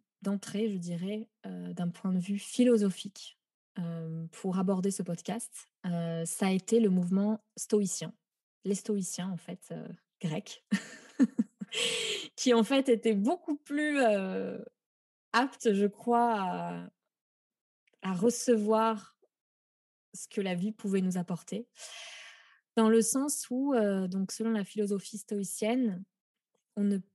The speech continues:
qui est très vaste, hein, donc moi, je vais parler juste, euh, d'un trait caractéristique, on ne peut qu'accepter les choses qui sont hors de notre contrôle.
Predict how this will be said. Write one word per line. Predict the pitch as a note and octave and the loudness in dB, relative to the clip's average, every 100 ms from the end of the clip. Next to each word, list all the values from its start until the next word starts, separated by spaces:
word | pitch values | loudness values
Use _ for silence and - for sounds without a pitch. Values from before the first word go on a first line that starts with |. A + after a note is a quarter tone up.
| - | -16
qui | - | -10
est | F3 | -10
très | - G#3+ | -4 0
vaste, | A3 G3+ - | 0 -2 -6
hein, | F3 | -10
donc | F3+ D#3+ F3 | -8 -10 -4
moi, | F3+ | -2
je | F#3+ F3+ | 0 0
vais | E3+ | -2
parler | E3+ F3 F3+ F#3 | -4 -4 -2 -4
juste, | E3+ F#3 - F3 | -4 -12 -10 -8
euh, | E3+ E3 D#3+ - | -8 -8 -10 -12
d'un | G3+ F#3+ F3+ F#3 F3+ F3 E3 D#3+ E3 - - _ - | -14 -6 2 4 4 2 0 -2 -6 -8 -16 _ -8
trait | - G3 | -2 0
caractéristique, | F#3 D#3+ - E3 - B3+ - F3+ _ - | 0 -4 -4 -6 -4 -6 -6 -12 _ -2
on | A3 | 2
ne | G#3+ | 2
peut | G#3+ C#4 | 2 -4
qu'accepter | - D4 - - B3+ - - B3 B3+ | -4 -6 -8 -6 -6 -6 -2 0 0
les | G#3 | -2
choses | G3 - A#3+ A#3 | -2 -2 -2 -2
qui | G#3 | -8
sont | - A3 - | -4 -6 0
hors | A3+ A#3+ A3+ | 2 2 0
de | G#3 | -4
notre | G3 - | -4 -6
contrôle. | F#3+ G3+ F#3+ - F3 | -10 -10 -10 -8 -8